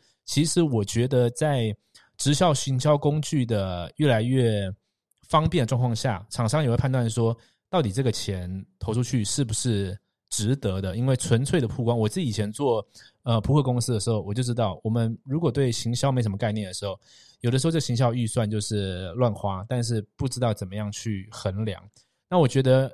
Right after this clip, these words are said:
当这些直销行销工具越来越成熟之后，可能这个业配的价码也会变吼。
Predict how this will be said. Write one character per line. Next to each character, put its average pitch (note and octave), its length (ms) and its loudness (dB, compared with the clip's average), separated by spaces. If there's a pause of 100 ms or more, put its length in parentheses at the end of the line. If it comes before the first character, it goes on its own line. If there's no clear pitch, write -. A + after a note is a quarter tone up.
(120)
当 E3 300 0
这 E3+ 120 -2
些 D3+ 420 2
直 - 180 -4
销 D3+ 140 2
行 A#2+ 120 0
销 B2 120 2
工 B2 160 -2
具 B2 240 -2
越 E3+ 220 4
来 A2 100 4
越 C3 180 2
成 G#2+ 260 -4
熟 G2+ 240 -2
之 G#2 140 -8
后， G2+ 200 -4 (360)
可 A#2+ 180 2
能 A#2+ 160 2
这 D#3+ 200 0
个 A#2 280 -2
业 C#3 160 0
配 C3+ 120 0
的 G#2 80 0
价 B2 160 -2
码 G2 120 -6
也 F#2+ 80 -8
会 G#2+ 80 -2 (140)
变 A2+ 220 -4
吼。 F2+ 160 -12